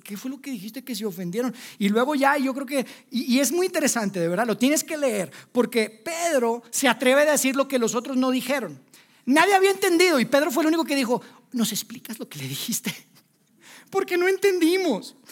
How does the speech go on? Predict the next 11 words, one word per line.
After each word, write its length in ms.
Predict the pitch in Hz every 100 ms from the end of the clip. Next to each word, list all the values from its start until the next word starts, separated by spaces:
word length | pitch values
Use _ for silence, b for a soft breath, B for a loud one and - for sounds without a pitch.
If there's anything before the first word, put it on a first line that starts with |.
| B -
pero 180 | 370
se 140 | - 311
enojaron 760 | 339 - - 320 359 311 175 - B
y 160 | - 262
nadie 480 | 285 349 440 440 403
se 160 | -
atrevía 560 | 294 285 247 277 311 294
hasta 260 | 240 285 208
que 120 | 226
Pedro 240 | 269 269
dijo, 280 | 262 208